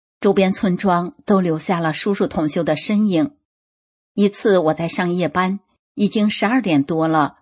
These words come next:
看到叔叔同修发完资料才往家走。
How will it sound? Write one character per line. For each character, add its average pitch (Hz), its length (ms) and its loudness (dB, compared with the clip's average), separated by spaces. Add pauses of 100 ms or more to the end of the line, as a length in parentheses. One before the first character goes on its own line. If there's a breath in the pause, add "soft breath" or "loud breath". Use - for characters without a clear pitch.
(460)
看 220 200 0
到 190 200 2
叔 208 160 -2
叔 196 100 -4
同 175 220 -4
修 180 200 -2
发 220 180 -6
完 160 200 0
资 202 180 -2
料 196 360 0
才 - 200 -8
往 160 200 -4
家 180 220 -4
走。 151 420 0